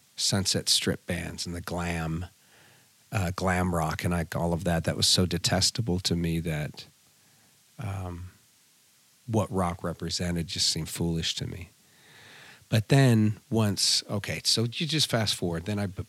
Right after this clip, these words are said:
I played all kinds of music and, you know, I used to play lead guitar and, uh, tons of guitar and all of that. So then, but when we got together, it was different because if we're going to create this thing, and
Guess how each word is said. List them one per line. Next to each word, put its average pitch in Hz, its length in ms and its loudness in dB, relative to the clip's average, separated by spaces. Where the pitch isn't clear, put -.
I 156 100 -2
played 131 260 -4
all 101 120 0
kinds 92 260 -4
of 90 120 -4
music 85 500 -2
and, 85 400 -10
you 104 120 -8
know, 87 220 -12
I 92 60 -10
used 92 220 -4
to - 60 2
play 87 440 0
lead 101 360 4
guitar 95 560 0
and, 85 220 -4
uh, - 200 -12
tons 131 260 2
of - 120 -4
guitar 107 320 -8
and 98 100 -8
all 95 160 -8
of 95 80 -8
that. 90 160 -12
So - 180 4
then, 151 180 8
but 131 160 4
when 127 220 6
we 180 160 10
got 123 220 6
together, 98 600 4
it 117 100 4
was 110 200 4
different 123 420 4
because 92 400 2
if 90 160 0
we're 107 140 6
going 101 220 4
to 90 80 0
create 82 480 -2
this - 200 -6
thing, 90 380 -10
and 82 240 -14